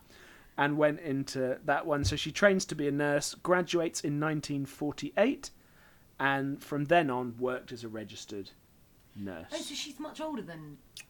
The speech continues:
Speaker 1: uh, Herf?
Speaker 2: Yes. Well,
Speaker 1: Ten years?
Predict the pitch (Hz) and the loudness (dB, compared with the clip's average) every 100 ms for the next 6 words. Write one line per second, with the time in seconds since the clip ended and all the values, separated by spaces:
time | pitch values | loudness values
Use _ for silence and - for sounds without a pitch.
0 | - - - - 160 143 156 135 - - | -20 -20 -16 -12 -10 -10 -12 -12 -16 -20
1 | _ _ - 185 - - - - - - | _ _ 0 2 2 -6 -10 -14 -20 -20
2 | - - 156 160 151 143 139 _ _ _ | -20 0 6 8 8 4 -4 _ _ _
3 | - - - 269 277 339 370 | -20 -20 -14 -8 -6 -8 -10